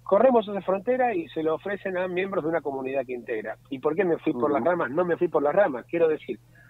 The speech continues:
Speaker 1: como esto es así en la práctica, en los usos y costumbres, los agentes de tránsito prácticamente ya casi no multan de oficio.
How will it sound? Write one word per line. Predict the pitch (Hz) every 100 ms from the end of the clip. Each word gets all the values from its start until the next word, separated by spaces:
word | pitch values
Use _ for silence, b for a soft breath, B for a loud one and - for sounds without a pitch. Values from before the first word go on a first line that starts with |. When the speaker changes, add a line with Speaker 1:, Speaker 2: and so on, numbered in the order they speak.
| b
Speaker 1:
como | - 156 240
esto | - 175
es | 160
así | 143 - 123 107
en | 101
la | 104
práctica, | 139 123 - 110 104 117 117
en | 98
los | 98
usos | 135 123
y | 123
costumbres, | 127 - 104 107 127 - B B B
los | - 156
agentes | 185 226 214 202
de | 190
tránsito | 208 202 190 196 196 196 _ _ _ _
prácticamente | 254 277 - 143 131 147 196 175 107 - _ -
ya | 240
casi | - 226 - 156 110 - _
no | - 139
multan | 135 120 104 98
de | 101
oficio. | - 101 - 87